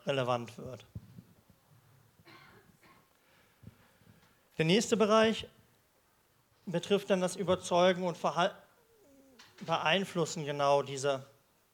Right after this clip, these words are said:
dieser Akteure, also das Changing, das Advocacy. Es gibt zwei große Bereiche, die ich ide-, identifiziert habe, die zumindest damals bei Campact für uns wichtig waren.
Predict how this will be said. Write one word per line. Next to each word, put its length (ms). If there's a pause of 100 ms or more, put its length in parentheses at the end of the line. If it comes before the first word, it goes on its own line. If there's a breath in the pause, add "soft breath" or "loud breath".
(100)
dieser 300
Akteure, 680 (120)
also 460 (200)
das 420 (440)
Changing, 720 (260)
das 140
Advocacy. 680 (760 loud breath)
Es 80
gibt 140
zwei 360
große 360
Bereiche, 580 (200)
die 140
ich 100
ide-, 160
identifiziert 800
habe, 120
die 120
zumindest 440
damals 360
bei 120
Campact 440
für 140
uns 260 (460 loud breath)
wichtig 440
waren. 320